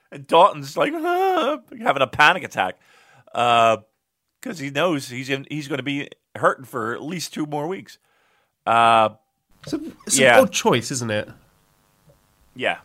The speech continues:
Speaker 1: I thought so. I, I, and it might, and it might have been at the request of. And here's the thing too: pro wrestlers are pretty good at taking care of each other to a certain degree. Like, if they know they're banged up, they're, they're, they'll find a way to work around an injury.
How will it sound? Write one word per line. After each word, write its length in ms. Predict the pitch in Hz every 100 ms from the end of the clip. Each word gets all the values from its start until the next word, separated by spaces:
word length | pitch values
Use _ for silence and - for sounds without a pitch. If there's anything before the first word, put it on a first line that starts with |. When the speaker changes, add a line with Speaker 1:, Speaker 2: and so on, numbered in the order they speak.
| -
Speaker 1:
I 120 | 113
thought 200 | 85 80
so. 160 | 87 85 _ _ _ _ 135
I, 120 | - -
I, 40 |
and 200 | 151 170
it 40 | 196
might, 160 | 202 -
and 80 | 185
it 60 |
might 140 | 190 190
have 100 | 151
been 380 | 135 120 110 - _
at 160 | - 120
the 100 | 107
request 560 | 101 95 - 107 - -
of. 260 | 87 80 - _ _ -
And 100 | 220
here's 160 | 254 226
the 80 | 165
thing 160 | 110
too: 160 | 90 95
pro 240 | - 214
wrestlers 400 | 185 143 127 104
are 60 | 104
pretty 340 | - - 135
good 260 | 101 101 98
at 200 | 87 -
taking 360 | - 98 95 90
care 320 | - 90 92
of 80 | 90
each 180 | 95 101
other 300 | 95 95 95 _
to 100 | 107
a 40 |
certain 300 | 92 104 -
degree. 360 | 95 90 95 98 _ _ _ _ _
Like, 240 | - 98 _ -
if 100 | 113
they 140 | 127
know 180 | 120 127
they're 100 | 107
banged 360 | 90 95 87 87
up, 180 | 87 _ _ _
they're, 120 | 98
they're, 240 | - 98 98
they'll 120 | 98
find 260 | 90 113 98
a 40 | 95
way 100 | 90
to 80 |
work 260 | 82 95 -
around 320 | 92 92 90
an 100 | 85
injury. 480 | - 90 92 107 113